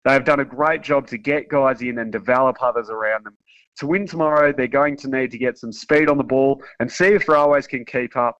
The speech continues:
because I think they are a quicker and fitter team. So they're going to need to use that to their advantage, particularly when the Blues turn the ball over.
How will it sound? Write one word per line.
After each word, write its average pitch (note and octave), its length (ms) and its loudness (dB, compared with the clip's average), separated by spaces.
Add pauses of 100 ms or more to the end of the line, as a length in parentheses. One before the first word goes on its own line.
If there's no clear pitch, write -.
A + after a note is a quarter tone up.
because A#2 240 -10
I B2 100 0
think F3 280 -12
they D3+ 60 -8
are D3 420 0
a B2 40 -6
quicker D3 380 -6
and B2+ 260 -8
fitter B2 240 -8
team. A#2 400 -2 (260)
So - 120 -2
they're B2 180 2
going D3+ 280 -2
to D#3 100 -10
need C#3 220 -4
to B2+ 100 -10
use B2 240 -4
that B2+ 220 0
to B2 140 -8
their A#2 280 0
advantage, A2+ 560 -6 (200)
particularly C3 720 -2 (140)
when A2+ 140 -4
the G#2+ 80 -2
Blues A2+ 340 0
turn A2+ 240 -2
the G#2 80 -4
ball G2 300 0
over. F2+ 340 0